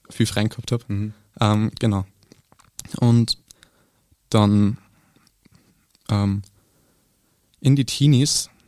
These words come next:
Speaker 1: da ist dann der Zeitpunkt gekommen, wo ich irgendwie, irgendwie, äh, ich hab zwar selber noch nicht Bibel gelesen, ähm, aber irgendwie hat's mich angefangen zu interessieren.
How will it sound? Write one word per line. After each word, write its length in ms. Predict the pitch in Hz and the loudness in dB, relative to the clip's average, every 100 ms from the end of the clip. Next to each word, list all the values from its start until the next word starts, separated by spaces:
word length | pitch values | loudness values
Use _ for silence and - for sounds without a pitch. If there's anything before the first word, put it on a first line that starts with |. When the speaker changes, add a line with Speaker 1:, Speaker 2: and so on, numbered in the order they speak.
| _ _ - _ _ _ _ _ | _ _ -20 _ _ _ _ _
Speaker 1:
da 80 | - | 0
ist 160 | 120 - | 0 2
dann 100 | 113 | 0
der 120 | 113 | 0
Zeitpunkt 460 | - 117 - 123 - | 0 -2 0 -4 0
gekommen, 300 | 120 120 110 | 0 2 0
wo 120 | 110 | 0
ich 240 | 110 110 - _ _ _ _ - | 0 -2 -8 _ _ _ _ -10
irgendwie, 500 | - 127 127 123 120 120 _ _ - | -2 2 2 0 -2 -4 _ _ -4
irgendwie, 460 | 117 110 107 107 | -2 0 0 0
äh, 360 | 107 107 101 101 - _ _ _ _ | -2 -2 -2 -4 -10 _ _ _ _
ich 60 | |
hab 120 | 117 | -4
zwar 160 | - 113 | 2 2
selber 200 | 123 113 | 2 2
noch 100 | 113 | 2
nicht 140 | 110 | 2
Bibel 220 | - 143 131 | 2 0 2
gelesen, 320 | 127 131 156 - _ _ _ _ _ _ - | 0 0 -4 -8 _ _ _ _ _ _ -4
ähm, 460 | 110 110 110 110 110 _ _ _ - - | 0 2 0 -2 -6 _ _ _ -20 -4
aber 420 | 117 110 117 117 - | -2 2 2 0 -2
irgendwie 340 | 127 131 123 | -2 0 0
hat's 160 | 120 - | -2 -4
mich 140 | - - _ _ - | -6 -8 _ _ -4
angefangen 400 | 113 - 120 113 | -2 -2 -2 -2
zu 120 | 107 | -2
interessieren. 680 | 113 110 110 - 117 101 | -2 -2 -6 -4 -2 -2